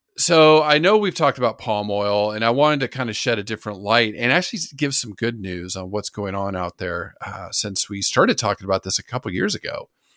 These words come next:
You know, there's been some positive change and movement, we think, you know, still some skepticism with, with some activists and,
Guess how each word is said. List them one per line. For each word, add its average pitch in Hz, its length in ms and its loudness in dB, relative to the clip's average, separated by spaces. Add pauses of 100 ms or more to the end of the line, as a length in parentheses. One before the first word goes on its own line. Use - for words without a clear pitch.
(360)
You 101 80 -6
know, 98 120 -2
there's 95 180 -4
been 135 200 2
some 107 200 0
positive 107 680 0
change 104 560 -4
and 90 220 -8
movement, 104 720 -2 (540)
we 113 100 -4
think, 110 640 -2
you 120 160 -6
know, 98 300 -6
still 131 440 0
some 113 200 -6
skepticism 98 760 -4
with, 95 280 -8
with 98 100 -6
some 95 540 -6
activists 101 680 -6
and, 92 260 -12